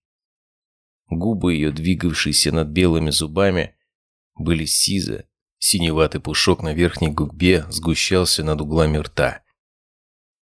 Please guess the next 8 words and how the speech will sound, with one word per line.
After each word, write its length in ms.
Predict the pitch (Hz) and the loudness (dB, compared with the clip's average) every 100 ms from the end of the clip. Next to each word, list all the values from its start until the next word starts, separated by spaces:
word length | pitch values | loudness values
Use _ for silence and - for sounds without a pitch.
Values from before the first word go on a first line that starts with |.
| - | 0
Тонкое, 640 | 135 135 - 78 62 - _ _ _ - | 2 2 0 -2 -2 -4 _ _ _ -4
смугло-темное 880 | - 127 120 98 - 120 113 87 80 | 0 2 2 0 2 2 4 2 0
лицо, 520 | 73 - - 120 110 | -2 0 2 4 2
озаряемое 560 | 76 78 87 87 82 78 | 0 0 2 4 2 0
блеском 480 | 78 85 - 73 | 2 2 2 0
зубов, 480 | 71 76 78 104 101 _ _ _ _ _ - | -2 0 2 2 0 _ _ _ _ _ -14
было 400 | 82 104 113 98 | -4 0 2 2
древне-дико. 1000 | 76 90 95 90 90 73 67 - - | 0 0 0 0 -2 -2 -4 -6 -12